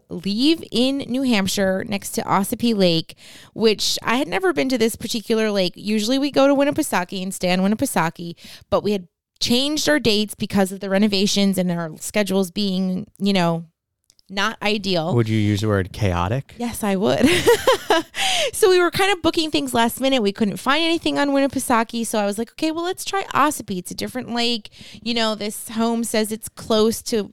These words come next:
Speaker 1: the beach
Speaker 2: And it
Speaker 1: access."
Speaker 2: didn't have great reviews, but it looked nice. I read through some of the reviews. I'm like, "Uh, usually we won't book a place if it's, like, under four and a half stars."
Speaker 1: Yeah, but we were just desperate, honestly.
Speaker 2: Yeah, and it was like a,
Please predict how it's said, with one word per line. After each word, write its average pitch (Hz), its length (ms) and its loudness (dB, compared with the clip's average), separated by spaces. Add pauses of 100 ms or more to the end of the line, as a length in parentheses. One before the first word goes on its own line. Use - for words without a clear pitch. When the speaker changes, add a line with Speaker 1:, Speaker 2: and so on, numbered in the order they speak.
(140)
Speaker 1:
the 208 120 -6
beach - 420 -12
Speaker 2:
And 208 140 6
it 220 80 4
Speaker 1:
access." - 280 2
Speaker 2:
didn't 247 180 6
have 208 280 4
great 196 380 4
reviews, 202 480 2
but 180 160 0
it - 140 -6
looked 175 380 4
nice. 208 360 4
I 180 80 4
read 196 180 0
through 190 140 -2
some 196 160 0
of 185 60 2
the 180 60 2
reviews. 170 260 4
I'm 165 80 -2
like, 160 160 -6 (100)
"Uh, 214 1120 2
usually 214 400 4
we 202 160 2
won't 185 480 4
book 175 340 4
a 156 100 0
place 165 380 4
if 151 80 0
it's, 151 120 0
like, 156 200 2
under 156 260 4
four 143 340 4
and 143 80 4
a 135 40 2
half 143 200 0
stars." 170 580 4
Speaker 1:
Yeah, 247 100 -2
but 233 160 -4
we 285 140 -2
were 339 140 0
just - 300 -4
desperate, 220 560 -2
honestly. 233 600 -4
Speaker 2:
Yeah, 240 240 4
and 233 100 4
it 226 60 2
was 202 140 0
like 208 160 0
a, 190 120 0